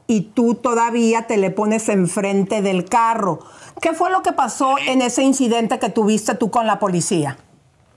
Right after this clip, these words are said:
Speaker 2: Ah, ese incidente, el policía no me quiso dar la atención de darme un servicio. Mi mujer estaba en estado de ebriedad, mi pro-, mi mujer sufre de de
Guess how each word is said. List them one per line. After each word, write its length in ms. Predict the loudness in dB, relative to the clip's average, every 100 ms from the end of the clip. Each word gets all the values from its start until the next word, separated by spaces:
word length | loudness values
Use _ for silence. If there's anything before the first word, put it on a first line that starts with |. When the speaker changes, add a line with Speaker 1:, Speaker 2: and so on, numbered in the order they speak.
| _ _ _ _ _ -4
Speaker 2:
Ah, 500 | 0 2 2 0 0 -2
ese 360 | -4 -4 -2
incidente, 580 | -2 -4 -2 -2 -2 -4
el 80 | -6
policía 460 | -4 -4 -4 -4 -2
no 140 | 0
me 140 | -2 -4
quiso 260 | -4 -2
dar 160 | -2 -2
la 220 | -2 -2
atención 720 | -4 -6 -8 -6 -4 -2 -4 -6 -18 -16 -14 -14 -12
de 180 | -4 -2
darme 280 | 0 0 -2
un 100 | -4
servicio. 460 | -4 -4 -4 -2 -2
Mi 120 | -2
mujer 300 | 0 -2 -4
estaba 800 | -4 -2 0 0 0 0 -2 -4
en 140 | -4 -6
estado 240 | -2 -2 -2
de 40 |
ebriedad, 320 | -4 -2 -2
mi 160 | -2 -2
pro-, 320 | -2 -2 -4
mi 120 | -8
mujer 340 | -4 -2 -2 -4 -10 -18 -6 -4
sufre 280 | -2 -2
de 500 | -2 -4 -6 -8 -16 -20 _ -20 -20 -18 -18 -16 -12 -6
de 340 | -2 -2 -2